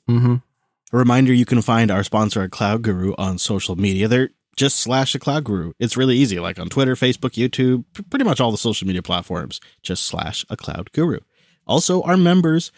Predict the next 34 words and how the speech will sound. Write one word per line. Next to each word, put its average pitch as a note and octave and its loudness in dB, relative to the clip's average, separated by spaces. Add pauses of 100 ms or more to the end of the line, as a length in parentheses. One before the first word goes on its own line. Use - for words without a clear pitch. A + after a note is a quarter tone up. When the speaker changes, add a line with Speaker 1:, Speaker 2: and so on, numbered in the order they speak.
(180)
Speaker 2:
thank E3+ 2
you C3+ 4
to A2+ 2
our F#2+ 0
members, G2 0
self A2+ 0
hosted A2 -2
dot G2 -4
show F#2+ -2
slash F#2+ -4
S A2 -4
R G#2+ 0
E. C#3 2
You A3+ 2
support B3+ -2
the B3+ -2
show. A#3 0 (560)
You B2+ 0
become E3 2
our E3+ 4
site D3 2
reliability B2 4
engineers. G#2+ 2
You G#2 -4
get G#2 0
a G2+ -2
limited C3 4
ad A2+ 2
feed G#2 -2 (280)
and C#3+ 2
extra C3+ -2
content, E3 -2 (320)
the C3+ 0
post - -2